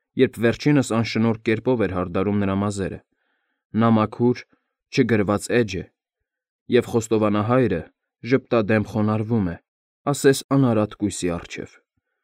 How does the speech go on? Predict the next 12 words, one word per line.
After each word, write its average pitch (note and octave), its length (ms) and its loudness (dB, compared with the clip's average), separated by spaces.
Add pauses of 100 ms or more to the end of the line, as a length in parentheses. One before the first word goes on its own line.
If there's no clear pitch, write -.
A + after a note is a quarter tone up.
(600)
Աղոթքից C3 500 4
հետո, B2 300 4 (540)
խաչելության C#3 680 4
հետ A2+ 180 0
հաղորդակցվելուց A2 800 -2
հետո, A2 280 0 (680)
նրա C3+ 200 4
հայացքը A#2 540 2
ջինջ A#2+ 400 2
է F#2+ 80 0
ու F2+ 100 -2
խորաթափանց։ F#2+ 760 -4